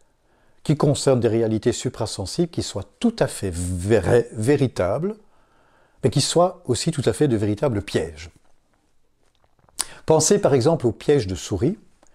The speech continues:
Si vous voulez piéger une souris, eh bien, dans le piège de souris, il faut utiliser du vrai fromage.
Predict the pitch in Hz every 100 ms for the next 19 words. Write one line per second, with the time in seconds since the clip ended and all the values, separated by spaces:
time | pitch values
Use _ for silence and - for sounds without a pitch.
0 | _ - - 147 147 147 139 139 131 113
1 | 113 98 - 95 113 202 113 98 87 90
2 | 123 160 117 127 107 98 - 110 160 -
3 | 117 117 90 90 110 131 98 110 143 -
4 | 143 107 98 110